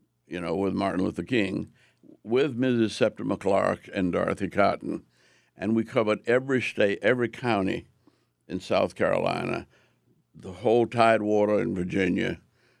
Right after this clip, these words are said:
Um, we were scattered around North Carolina, but Georgia, Alabama, and Mississippi, uh, and East Texas,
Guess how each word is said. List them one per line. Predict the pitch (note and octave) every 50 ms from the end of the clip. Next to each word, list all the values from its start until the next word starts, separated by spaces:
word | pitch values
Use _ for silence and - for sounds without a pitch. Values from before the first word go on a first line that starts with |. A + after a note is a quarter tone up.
| _ _ - -
Um, | D2 E2 F2+ F2+ F2+ E2 E2+ F#2 E2+ D#2 D#2+ D#2 - - - C#2 - _ - - -
we | A#2+ D#3
were | D#3+ D#3 C#3+
scattered | - - - - E3 E3+ E3 D#3 D3 C3+ A#2+
around | G#2+ G#2+ G#2 G2+ G2 G2 G2+
North | G#2 A2 A2+ G#2+ - -
Carolina, | - F#2 E2 E2 F2+ F2+ F2+ F2 E2+ F2 F#2+ - _ _ _ _ _ _ -
but | - F#2+ F#2+
Georgia, | E2+ F2+ A#2 C3 C#3 C#3+ C3+ B2 B2+ C3+ C3 A#2 - - -
Alabama, | F2 G#2+ A2+ A2+ A#2 G#2+ G2+ G#2 G#2 G2+ G2+ G#2 G2+
and | F#2 F2+ E2+ G#2 G2
Mississippi, | G2+ G#2 - G2+ F#2 - - B2+ A#2 - F#2 D#2+ - - _ _ _ _ _ _ _ _ _ _ _ _
uh, | - D2+ D#2 F2 E2 -
and | F2+ F2+ E2+ -
East | G2 B2 C#3 B2 - -
Texas, | - - F2 D#2 - - - C#2+ C#2 F2 - - - - - _